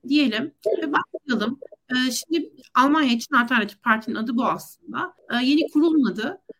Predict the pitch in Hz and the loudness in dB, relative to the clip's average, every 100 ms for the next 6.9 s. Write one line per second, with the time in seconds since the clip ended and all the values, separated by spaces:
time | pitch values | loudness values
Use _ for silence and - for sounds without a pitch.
0 | _ - - 254 294 294 285 330 294 262 | _ -18 -8 -4 -2 -2 0 0 0 2
1 | 240 226 233 240 349 381 _ - 233 233 | 2 2 2 -2 -4 -6 _ -4 -2 0
2 | 233 262 - - 285 269 208 214 277 269 | -2 -4 -4 -4 -2 0 0 -2 -2 0
3 | 254 233 - - _ 202 196 196 196 185 | -2 -2 -8 -18 _ -4 -2 -2 -2 -4
4 | 175 220 233 208 202 226 233 226 - 226 | -2 -2 -2 -2 -4 -2 0 0 2 0
5 | 233 226 - 233 226 262 240 226 214 220 | 0 -4 -2 -2 -2 -4 -4 0 0 2
6 | 226 226 220 226 165 180 202 - | 2 4 4 2 2 -4 -6 -6